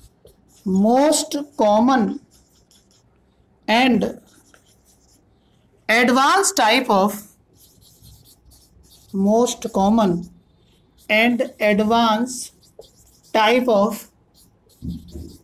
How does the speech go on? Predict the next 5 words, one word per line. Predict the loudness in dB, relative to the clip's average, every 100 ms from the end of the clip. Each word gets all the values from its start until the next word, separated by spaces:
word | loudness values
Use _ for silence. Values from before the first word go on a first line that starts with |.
| _
tapetum, | -2 -2 0 -2 0 -2 -2 -10 -20 -20 _ _ _ _ _ _ _ _ _ _ _ _ _ -20 -6
advanced | -2 0 0 0 -2 -2
type | -2 0 0
of | 0 0 -4 -16 _ _ _ _ _ _ _ -4
tapetum। | -2 0 0 0 0 -6